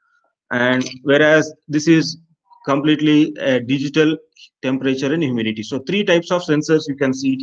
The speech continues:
here now. So one is the digital D H T, ano-,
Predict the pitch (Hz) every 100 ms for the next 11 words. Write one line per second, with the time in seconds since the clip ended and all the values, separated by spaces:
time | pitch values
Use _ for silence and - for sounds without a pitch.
0 | 120 117 101 85 _ _ _ _ _ _
1 | _ _ _ 131 127 131 147 151 147 135
2 | 123 143 135 175 180 - _ _ _ _
3 | _ _ _ _ - 127 143 147 - 170
4 | 190 - _ _ _ 135 143